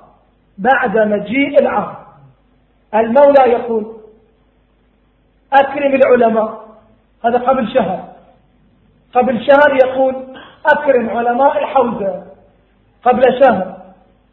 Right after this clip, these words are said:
الآن يقول: "ولا تكرم الفساق منهم"، ولا تكرم. فالخاص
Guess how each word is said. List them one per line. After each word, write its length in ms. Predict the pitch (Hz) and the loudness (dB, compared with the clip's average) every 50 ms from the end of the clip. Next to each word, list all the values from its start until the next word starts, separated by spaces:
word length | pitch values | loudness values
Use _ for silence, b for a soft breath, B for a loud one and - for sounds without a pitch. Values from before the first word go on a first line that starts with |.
| _ _ _ _ _ - 247 277 | _ _ _ _ _ 0 2 4
الآن 360 | 285 294 311 302 294 294 277 | 4 4 4 4 2 2 2
يقول: 580 | 269 262 262 262 254 254 254 233 208 208 - - - _ _ _ _ _ _ _ - | 2 0 0 0 -4 -6 -6 -6 -6 -8 -12 -18 -20 _ _ _ _ _ _ _ -2
"ولا 360 | 202 226 240 269 277 269 247 | 0 2 2 4 4 4 2
تكرم 680 | - - 269 247 - - 226 226 226 220 208 214 - - | 0 -2 -6 -6 -6 -4 -4 -4 -4 -4 -6 -8 -4 -2
الفساق 640 | 226 214 190 202 220 214 - - 233 226 185 - 185 | -2 -2 -2 -6 -8 -10 -6 -4 -4 -4 -4 -4 -6
منهم"، 280 | 185 180 165 151 139 - - _ _ _ _ _ _ _ _ _ _ _ _ _ _ _ _ _ _ _ _ _ _ _ _ _ _ _ _ _ _ _ _ _ _ _ _ _ _ _ _ _ - | -6 -6 -10 -12 -16 -20 -20 _ _ _ _ _ _ _ _ _ _ _ _ _ _ _ _ _ _ _ _ _ _ _ _ _ _ _ _ _ _ _ _ _ _ _ _ _ _ _ _ _ -4
ولا 420 | 208 220 247 277 277 262 277 262 | -2 2 4 4 4 2 0 -4
تكرم. 320 | 208 - 208 208 190 190 - - - _ _ _ _ _ _ | -6 -6 -8 -10 -10 -12 -16 -20 -20 _ _ _ _ _ _
فالخاص 680 | - 226 214 208 - - 208 240 262 277 294 294 285 - | -2 -2 -2 -2 -6 -6 -4 -2 0 0 0 0 -2 -4